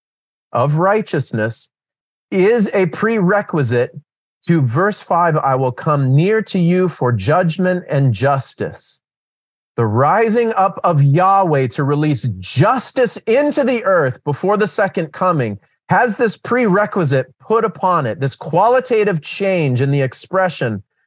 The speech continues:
of the body of Christ and in the priesthood of God before the Lord returns. And then the swift witness, the swift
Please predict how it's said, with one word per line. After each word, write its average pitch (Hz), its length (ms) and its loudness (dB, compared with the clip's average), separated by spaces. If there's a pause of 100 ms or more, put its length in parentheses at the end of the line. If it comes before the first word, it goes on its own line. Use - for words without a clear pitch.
(140)
of 127 140 0
the 127 100 2
body 175 400 2
of 156 160 -2
Christ 139 540 -2
and 120 100 -2
in 170 160 0
the 160 80 0
priesthood 180 720 0
of 110 140 -2
God 139 420 2
before 160 360 -2
the 160 100 -2
Lord 147 280 2
returns. 127 600 -4 (640)
And 190 300 4
then 262 240 2
the 233 100 2
swift 220 720 0
witness, 170 560 0
the 147 140 -2
swift 247 540 -2